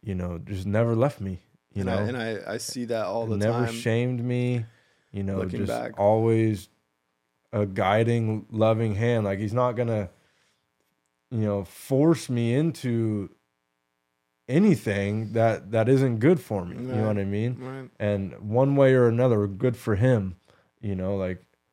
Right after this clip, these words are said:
Speaker 1: it's all, it's all in his glory, right?
Speaker 2: Right.
Speaker 1: So,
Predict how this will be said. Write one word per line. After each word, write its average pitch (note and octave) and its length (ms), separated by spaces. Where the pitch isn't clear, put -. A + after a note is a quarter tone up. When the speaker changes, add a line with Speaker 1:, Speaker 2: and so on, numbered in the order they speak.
Speaker 1:
it's G2+ 140
all, A2+ 280
it's G2+ 200
all A#2+ 240
in G#2 80
his G#2+ 300
glory, F#2+ 480
right? D#2+ 300
Speaker 2:
Right. A#2+ 300
Speaker 1:
So, G2 500